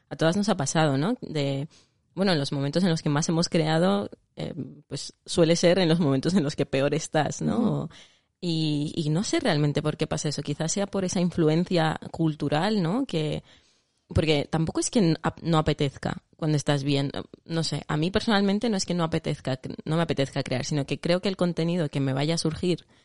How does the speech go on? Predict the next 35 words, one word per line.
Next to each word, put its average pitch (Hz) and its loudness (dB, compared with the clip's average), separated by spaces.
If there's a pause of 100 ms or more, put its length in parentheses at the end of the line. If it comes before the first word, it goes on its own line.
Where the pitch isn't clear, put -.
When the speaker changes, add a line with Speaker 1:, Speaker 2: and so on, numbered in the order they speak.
(320)
Speaker 1:
desde 160 4
esa 170 0
felicidad 165 0 (720)
no 156 2
va 185 2
a 190 -4
ser 202 -2 (160)
quizá 185 -2
tan 175 -2
potente 190 2 (120)
por 156 4
no 160 2
ser 175 0
tan 160 -4
negro, 175 4 (180)
<laughs> 226 4
¿sabes? 226 4
Speaker 2:
Ya. 208 -2 (220)
Speaker 1:
Entonces, 185 0 (100)
como 170 0
que 151 -2 (280)
le 151 -2
restas 202 -4
valor 214 -2 (720)
simplemente 180 0
porque 151 -2 (260)
puede 165 -2
que - -4
el 170 -2
resultado 160 -2
sea 165 -4
una 156 -4
cosa, 165 -8 (140)
pues, - -12
mu-, - -14